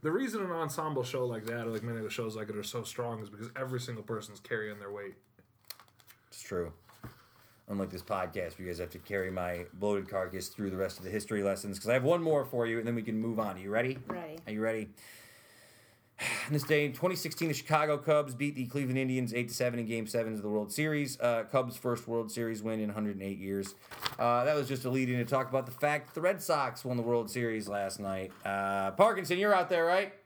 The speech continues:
Speaker 1: Nope.
Speaker 2: Parkinson! Come here.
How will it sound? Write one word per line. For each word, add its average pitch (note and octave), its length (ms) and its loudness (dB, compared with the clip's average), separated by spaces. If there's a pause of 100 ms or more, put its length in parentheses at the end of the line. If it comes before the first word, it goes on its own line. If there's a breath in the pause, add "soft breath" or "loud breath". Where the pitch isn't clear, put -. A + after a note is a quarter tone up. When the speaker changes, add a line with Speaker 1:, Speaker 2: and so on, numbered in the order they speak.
(120)
Speaker 1:
Nope. - 180 -8 (920)
Speaker 2:
Parkinson! B3 720 6 (840)
Come G#3 100 6
here. B3+ 400 4